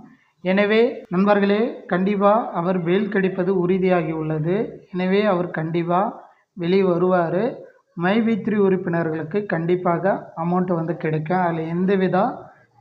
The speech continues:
சந்தேகமும் இல்லை. நீங்கள் மை வி த்ரீ உறுப்பினர்கள் யாரும் கலக்கமடைய வேண்டாம். நிச்சயம், நிச்சயம் வெளியே வருவாரு. அதுல எந்தவித சந்தேகமே வேண்டாம். அதே மாதிரி வந்து பார்த்தீங்கன்னா, நிறைய YouTube சேனல்ல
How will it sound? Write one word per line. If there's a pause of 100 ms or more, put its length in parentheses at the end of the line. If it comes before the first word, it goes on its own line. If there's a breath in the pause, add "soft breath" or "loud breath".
சந்தேகமும்
இல்லை.
நீங்கள்
மை
வி (120)
த்ரீ
உறுப்பினர்கள்
யாரும்
கலக்கமடைய
வேண்டாம். (300 loud breath)
நிச்சயம்,
நிச்சயம்
வெளியே
வருவாரு.
அதுல
எந்தவித
சந்தேகமே
வேண்டாம். (440 loud breath)
அதே
மாதிரி
வந்து
பார்த்தீங்கன்னா,
நிறைய
YouTube
சேனல்ல